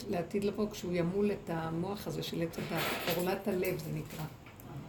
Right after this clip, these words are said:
כי אז את לא תראי את הדמות, ולא אכפת לך כלום. והוא יישאר פה, ולא חייב שהוא יברח או ילך, או שתברחי לאיזה מקום.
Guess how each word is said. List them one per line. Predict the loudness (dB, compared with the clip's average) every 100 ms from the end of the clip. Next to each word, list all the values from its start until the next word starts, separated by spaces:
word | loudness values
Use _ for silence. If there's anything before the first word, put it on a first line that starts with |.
| -12 0
כי | 6 8
אז | 8
את | 6 6
לא |
תראי | 8 10 10
את | 8
הדמות, | 8 10 12 12 8 6 2
ולא | 4 4
אכפת | 0 -2 0 0
לך | -2 2
כלום. | 2 4 0 -4 -12 -16 -18 -14 0
והוא | 4 4
יישאר | 4 4 4 2
פה, | 2 2
ולא | 4 4
חייב | 4 0 0 -4 -12 -14 -8
שהוא | 0 8 8
יברח | 8 4 4
או | 4
ילך, | 6 8 8
או | 4
שתברחי | 2 2 4 4 2
לאיזה | 2 0 0
מקום. | 0 0